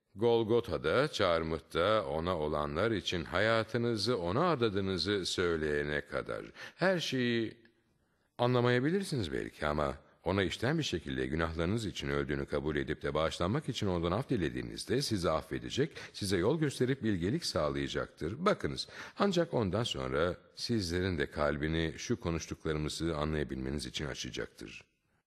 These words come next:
Ama eğer Mesih inanlısıysanız sizlerden bir şey isteyeceğim. Bunu bugün bitmeden yapmanızı istiyorum. Kendinizle baş başa kalın. Yüce Rabbin karşısında diz çöküp onun önderliğinde yaşadığınız hayatınızda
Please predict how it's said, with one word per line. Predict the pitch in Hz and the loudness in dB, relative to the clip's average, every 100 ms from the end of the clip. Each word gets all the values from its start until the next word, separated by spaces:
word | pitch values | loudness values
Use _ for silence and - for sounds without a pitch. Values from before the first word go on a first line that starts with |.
| _ - | _ -2
Ama | 127 143 | 2 4
eğer | 160 147 | 4 4
Mesih | 113 90 156 | 2 2 0
inanlısıysanız | 113 85 71 64 - - 58 104 165 | 2 2 0 -4 -6 -6 -2 0 0
sizlerden | - 87 80 76 78 | 0 2 2 2 0
bir | 76 | -2
şey | - | -6
isteyeceğim. | 58 - 58 52 50 - _ - - - - - 175 | -8 -8 -10 -12 -14 -20 _ -20 -20 -20 -20 -2 2
Bunu | 185 | 4
bugün | 180 175 175 | 6 4 4
bitmeden | 170 131 113 | 4 4 4
yapmanızı | 107 92 90 82 73 69 | 4 2 0 0 0 -2
istiyorum. | 65 - - 65 62 57 58 - _ _ _ _ _ - | -4 -6 -4 -2 -2 -4 -12 -20 _ _ _ _ _ -2
Kendinizle | 139 131 117 101 95 78 | 0 2 2 2 2 4
baş | 78 - | 2 0
başa | 65 - 64 | -6 -8 -8
kalın. | 65 55 58 - _ _ _ _ _ _ _ _ _ | -8 -8 -12 -20 _ _ _ _ _ _ _ _ _
Yüce | - 147 139 | 0 4 6
Rabbin | 123 107 101 | 6 6 4
karşısında | 90 82 73 - 82 82 76 67 | 2 2 2 0 -4 -2 -2 0
diz | 78 - | -2 -2
çöküp | - 65 - 101 104 | -4 -6 -2 -4 -2
onun | 82 85 131 | -2 0 0
önderliğinde | 104 76 69 69 69 71 | 0 0 0 0 -2 0
yaşadığınız | 90 - 101 95 104 | 0 0 -2 0 -2
hayatınızda | 90 71 64 - 67 - 82 | 0 0 -2 -6 -8 -4 -4